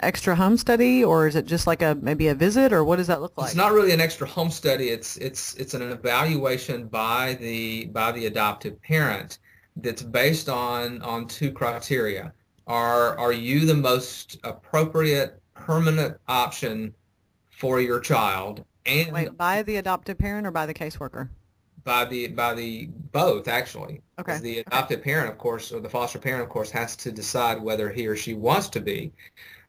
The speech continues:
Speaker 1: Okay.
Speaker 2: Uh, if, if, if they wanna be, then the department really has to look at two options. Are you the most appropriate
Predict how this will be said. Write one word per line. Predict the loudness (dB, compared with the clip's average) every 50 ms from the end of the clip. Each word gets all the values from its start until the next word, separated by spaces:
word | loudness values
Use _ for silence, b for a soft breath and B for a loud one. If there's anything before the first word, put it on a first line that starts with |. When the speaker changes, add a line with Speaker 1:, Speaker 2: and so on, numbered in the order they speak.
| -10 -2
Speaker 1:
Okay. | 0 2
Speaker 2:
Uh, | 2 4 4
if, | 2 2 0 0
if, | 0 -2 -2 -2 -4 -4
if | -4 -4 0
they | 2 2 2
wanna | 2 2 2 2 4 4 2
be, | 2 2 2 2 2
then | 2 0 -2 -2 -2 -2
the | -2 -2
department | -2 -2 0 0 0 2 0 -2 -2
really | 0 2 2 2
has | 2 2 0 -2 -4
to | -6 -6
look | -2 -2 -2 -2 -4
at | -6 -6
two | -4 -2 0
options. | 0 0 0 -2 -6 -10 -6
Are | -4 -2 -2
you | -2
the | -2 0
most | 0 0 0 0 -2
appropriate | -6 0 2 2 2 2 2 4 4 4 2 0 -4